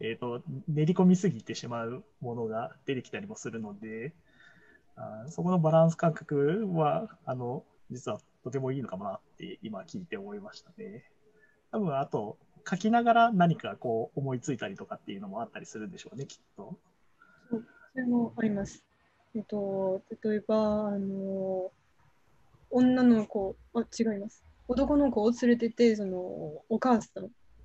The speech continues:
Speaker 2: その、うん、子供、ふた-、二人の子供を挟んでるお母さんは、それは最高の時、あの、加えた人物なんです。あの、それはネットでよく、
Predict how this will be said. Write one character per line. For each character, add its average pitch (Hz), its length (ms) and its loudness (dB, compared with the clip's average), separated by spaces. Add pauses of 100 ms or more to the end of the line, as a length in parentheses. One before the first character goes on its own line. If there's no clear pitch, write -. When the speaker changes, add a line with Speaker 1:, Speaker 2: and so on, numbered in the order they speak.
(180)
Speaker 2:
そ - 80 -6
の、 190 180 -4 (540)
う 214 100 -6
ん、 196 240 -4 (220)
子 262 100 -4
供、 208 220 0
ふ - 80 -18
た-、 254 80 2 (240)
二 - 180 -2
人 226 120 2
の 214 100 0
子 208 100 -6
供 202 420 0
を 226 100 -2 (440)
挟 202 160 0
ん 208 80 2
で 190 100 -4
る 190 120 -2
お 190 40 -4
母 220 180 -2
さ 202 120 -8
ん 190 40 -6
は、 196 80 -8
そ - 140 -6
れ 277 80 0
は 294 120 2
最 320 280 0 (140)
高 214 180 0
の 202 160 -2
時、 185 420 -8 (420)
あ 202 80 -4
の、 185 180 -4 (380)
加 220 260 2
え 208 60 -2
た - 220 -8
人 196 240 -4
物 190 240 -14
な 196 80 -12
ん 202 80 -14
で 214 100 -16
す。 - 180 -20 (520)
あ 220 60 -6
の、 190 720 -4 (840)
そ - 180 -6
れ 277 140 2
は 302 220 4
ネ 247 120 4
ッ 240 80 0
ト 269 160 -4
で 277 140 0
よ 277 160 2
く、 208 540 0